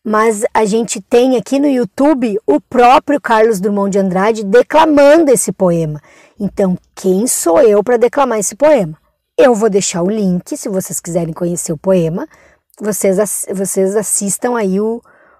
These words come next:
próprio Carlos Drummond de Andrade falando sobre esse poema. Bem, no poema vocês vão perceber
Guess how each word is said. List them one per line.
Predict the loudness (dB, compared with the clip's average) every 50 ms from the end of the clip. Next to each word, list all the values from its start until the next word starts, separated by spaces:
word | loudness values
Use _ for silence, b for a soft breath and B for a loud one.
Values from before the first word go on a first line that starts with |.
| b b -2
próprio | 2 4 4 4 4 2 0 -4 -4
Carlos | _ -2 0 2 2 2 2 0 -2 -2
Drummond | -2 -2 0 0 0 0
de | 2 0
Andrade | 0 2 0 0 0 2 2 0 0 -2 -2 -6 -6 -8 _ _ _ _ _ _ _ _ _ _ _ _ _ _
falando | -8 -2 2 2 4 4 2 2 0 -2 -4
sobre | -2 0 0 0 0 -2
esse | -6 -6 -4
poema. | -2 -2 -2 -2 -4 -8 _ _ _ _ _ _ _ _ _ _ _ _ _ _ _ _ _ _ -6 -2
Bem, | 0 0 0 0 -2 _ b b b b b b b b b b b b b b b b
no | -2 -2 0
poema | 2 4 4 4 4 4 2 0
vocês | 0 -2 -4 -4 -2
vão | -2 -2 -2
perceber | -2 -4 -2 0 0 0 2 2 2 2 2 0